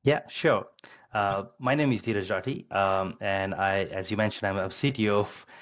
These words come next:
um, uh, Provide Digital. It's a health tech company. Uh, we develop, uh, softwares primarily to the health sector within U K, and of course with a vision to, to go, uh, uh, you know, global as well. Um,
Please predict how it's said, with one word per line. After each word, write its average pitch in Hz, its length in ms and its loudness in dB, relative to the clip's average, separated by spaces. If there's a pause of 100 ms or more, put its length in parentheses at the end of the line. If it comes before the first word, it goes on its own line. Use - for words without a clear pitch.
(180)
um, 95 540 0
uh, 92 100 -8
Provide 98 400 2
Digital. 139 540 -2
It's - 220 -10
a 104 100 -6
health 131 260 0
tech 107 180 -4
company. 98 480 -6
Uh, 92 320 -2 (440)
we 101 60 -8
develop, 104 360 2
uh, 101 240 0
softwares - 520 -2
primarily 101 380 0
to 98 120 -8
the 95 260 0
health 104 340 -2
sector 95 540 -2
within 95 220 -4
U 92 200 2
K, 90 300 -4 (540)
and 95 200 2
of 101 140 -4
course 101 140 2
with 98 80 0
a 101 40 4
vision 95 360 0
to, 95 320 0
to 95 140 -4
go, 95 360 4
uh, 98 120 -4
uh, 92 380 -10
you 98 80 -4
know, 95 80 -2
global 92 320 4
as 87 220 -4
well. 90 280 0 (440)
Um, 95 640 0